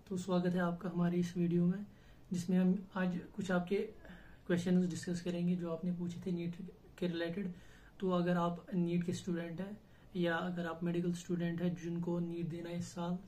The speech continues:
या अगले साल, तो आपके लिए वीडियो बहुत ही important होने वाली है, तो आप इसको एंड तक ज़रूर देखिए।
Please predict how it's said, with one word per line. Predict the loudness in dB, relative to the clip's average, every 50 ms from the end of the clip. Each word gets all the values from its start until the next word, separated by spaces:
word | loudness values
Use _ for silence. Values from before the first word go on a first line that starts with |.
| -4 -2
या | 0 0
अगले | 0 0 -4 -4
साल, | -4 -6 -6 -6 -8 -10 -14 -18 -20 -20 -20 -12 -4
तो | 0 2
आपके | 2 2 2 0 -2 -2
लिए | -2 0 -2 -2 -4 -8 -10 -12 -12 -4 -2
वीडियो | 0 0 0 0
बहुत | -2 -4 -4 -4
ही | -4 -2
important | -2 -4 -4 -4 -4 -6 -6 -6
होने | -2 0 0
वाली | 0 0 -2 -4 -4 -4
है, | -6 -6 -10 -14 -20 -20 -20 -10 -4
तो | -2 -2 0
आप | 0 0 0 -2 -2
इसको | -6 -8 -6 -2
एंड | 4 4 6 6 4
तक | 2 0
ज़रूर | 0 0 0 -2 -2
देखिए। | -4 -6 -8 -8 -8 -8 -8